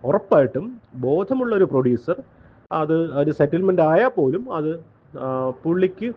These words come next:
പുള്ളി നെക്സ്റ്റ് അവൈലബിൾ ആയിട്ടുള്ള പോലീസ് സ്റ്റേഷനിൽ അറിയിക്കും. പോലീസ് സ്റ്റേഷൻ എന്ന് വെച്ചാൽ അവിടുത്തെ എസ് എച്ച് ഒ അറിയിക്കും. അത് ഈ ക്രൈം നടന്ന സ്പോട്ട് വേണമെന്നോ അങ്ങനെയൊന്നും ഇല്ല ഇപ്പോൾ. ആ,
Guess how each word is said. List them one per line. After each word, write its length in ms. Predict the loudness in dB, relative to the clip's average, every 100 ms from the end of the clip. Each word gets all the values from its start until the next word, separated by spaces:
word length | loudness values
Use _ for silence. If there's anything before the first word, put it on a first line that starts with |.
| -2
പുള്ളി 380 | 0 2 2 0 -6 -10
നെക്സ്റ്റ് 460 | -4 -4 -6 -20 _ _ -20 -20 -4
അവൈലബിൾ 420 | 0 2 4 4
ആയിട്ടുള്ള 420 | 2 0 -2 -4 -4 -6
പോലീസ് 280 | -2 -4
സ്റ്റേഷനിൽ 520 | -6 _ -4 -4 -2 -2
അറിയിക്കും. 340 | -2 -4 -8 -2
പോലീസ് 160 | -2 2
സ്റ്റേഷൻ 180 | 2 2
എന്ന് 80 |
വെച്ചാൽ 140 | 2 2
അവിടുത്തെ 220 | 0 -2
എസ് 100 | -4
എച്ച് 120 | -2 0
ഒ 80 |
അറിയിക്കും. 260 | 2 0 -8 -20 -20 -20 -2
അത് 260 | 2 4 4
ഈ 200 | 0 -2
ക്രൈം 400 | -2 2 2 2
നടന്ന 280 | 2 2 -2
സ്പോട്ട് 460 | 0 4 4 4
വേണമെന്നോ 360 | 0 0 0 -2
അങ്ങനെയൊന്നും 480 | -2 -4 -4 -4 0
ഇല്ല 140 | 2
ഇപ്പോൾ. 340 | 2 0 -4 _ _ -20 -20 _ _ 4
ആ, 140 | 4